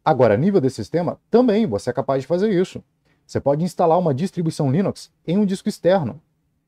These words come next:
Você pode instalar uma distribuição Linux em um disco externo. E aí,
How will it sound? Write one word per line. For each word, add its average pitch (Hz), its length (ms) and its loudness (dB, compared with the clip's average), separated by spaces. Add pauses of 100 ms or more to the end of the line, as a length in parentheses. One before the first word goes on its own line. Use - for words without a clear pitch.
(220)
Você 160 80 -8
pode 175 280 2
instalar 160 360 2
uma 151 140 0
distribuição 120 500 -6
Linux 139 440 -6
em 143 80 0
um 175 80 0
disco 165 220 -4
externo. 143 520 0 (480)
E 120 100 -2
aí, 143 280 4